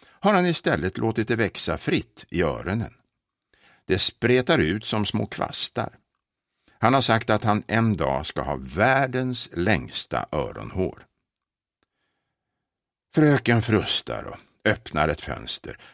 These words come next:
"Vad håller du?" Mer hinner hon inte säga förrän en ny snöboll träffar teglet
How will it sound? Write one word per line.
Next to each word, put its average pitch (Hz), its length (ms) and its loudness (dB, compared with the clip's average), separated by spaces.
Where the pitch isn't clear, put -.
"Vad 185 220 4
håller 151 640 0
du?" 113 300 2
Mer 78 280 2
hinner 110 240 2
hon 147 120 -2
inte 123 220 -4
säga 104 420 -2
förrän 98 260 -4
en 101 180 4
ny 180 260 2
snöboll 80 580 -2
träffar 95 400 0
teglet 60 640 -6